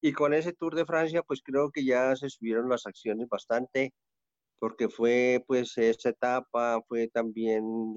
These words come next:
en la camiseta mejor joven, eh, y sobre todo, pues, digamos, estar en los, en los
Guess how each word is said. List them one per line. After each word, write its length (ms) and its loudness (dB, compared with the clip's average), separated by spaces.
en 220 -6
la 100 -2
camiseta 480 -6
mejor 340 -8
joven, 520 2
eh, 640 2
y 100 -8
sobre 340 2
todo, 280 2
pues, 220 0
digamos, 440 0
estar 240 -4
en 120 -2
los, 380 -4
en 120 -10
los 140 -12